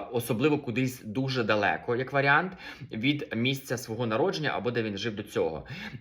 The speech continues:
А, багато хто міг відчувати якийсь тиск, зміни в контексті подорожі. Або подорожей було дуже багато, або навпаки, важко було подорожувати останні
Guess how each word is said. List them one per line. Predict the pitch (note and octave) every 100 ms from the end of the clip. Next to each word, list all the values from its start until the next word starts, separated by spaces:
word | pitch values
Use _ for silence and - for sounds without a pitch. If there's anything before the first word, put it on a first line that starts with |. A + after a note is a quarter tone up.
| -
А, | G2+ G#2 G#2
багато | F#2+ A2+ D3+ F3 D#3
хто | - - B2 C3+ C3
міг | A#2+ C3+ A#2
відчувати | G#2+ - A#2 A#2+ G#2
якийсь | G2 A2+
тиск, | - C3+ D3 - G#2+
зміни | G2+ A#2+ C3
в |
контексті | - G2+ A2+ - -
подорожі. | - G2 - D#2 E2+
Або | - G2 C3+ D3+
подорожей | - B2 B2+ A#2 G#2+
було | A2+
дуже | G#2+ A2
багато, | G#2 B2 F3+ G3+ G#3
або | G#2+ A2+
навпаки, | C3+ - - C3+ D3 - -
важко | G2+ B2 B2 -
було | G#2+ G2 A2+
подорожувати | A#2 A#2 A2 G#2+ G2+ G#2 B2 - B2+
останні | G2 - A2+ A#2 A2+